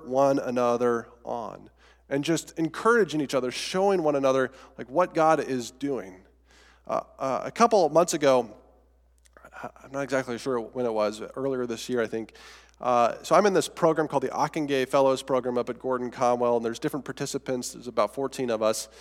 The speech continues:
Uh, and a woman, uh, who's participated in that program, she got in a really bad car accident. Um, she got,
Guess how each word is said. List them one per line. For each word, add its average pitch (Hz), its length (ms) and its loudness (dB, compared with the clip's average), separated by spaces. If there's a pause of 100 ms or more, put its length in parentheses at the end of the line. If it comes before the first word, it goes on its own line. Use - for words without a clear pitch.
(240)
Uh, 127 280 4
and 139 120 -4
a 139 60 0
woman, 165 420 4
uh, 143 220 2
who's 147 220 -4
participated 156 640 -4
in 131 140 -4
that 123 180 0
program, 131 580 2 (220)
she - 140 -10
got 160 100 2
in 151 80 0
a 135 60 2
really 156 240 0
bad 127 280 0
car 127 300 -2
accident. - 640 -8
Um, 98 440 -16
she - 80 -20
got, - 140 -10